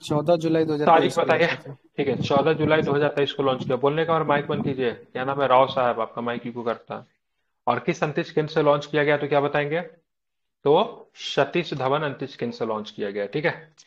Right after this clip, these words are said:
Speaker 2: चंद्रयान तीन की बात करेंगे तो चंद्रमा के दक्षिणी ध्रुव के पास उस क्रेटर का नाम बताइए जहां पे इसने लैंड किया। क्रेटर का नाम क्या है, तो क्या बताएंगे?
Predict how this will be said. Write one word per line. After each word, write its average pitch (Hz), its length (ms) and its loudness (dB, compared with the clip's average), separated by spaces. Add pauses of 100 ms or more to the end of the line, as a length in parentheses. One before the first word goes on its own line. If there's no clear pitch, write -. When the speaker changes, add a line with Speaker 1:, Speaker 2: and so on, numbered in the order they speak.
(440)
Speaker 2:
चंद्रयान 185 640 2
तीन 160 280 -2
की 170 140 -2
बात 151 260 8
करेंगे 160 260 0
तो 180 80 -4
चंद्रमा 147 500 0
के 175 140 -4
दक्षिणी 135 520 -2
ध्रुव 139 240 -2
के 143 200 -4
पास 139 300 4
उस - 220 -8
क्रेटर 147 320 0
का 165 140 -2
नाम 131 220 0
बताइए 147 500 2
जहां 135 340 0
पे 131 300 -4
इसने 143 420 -6
लैंड 123 340 -4
किया। 110 200 -6
क्रेटर 139 540 -2
का 156 120 -4
नाम 143 200 -2
क्या 143 160 0
है, 147 60 2
तो 147 100 -6
क्या 143 120 2
बताएंगे? 143 420 -2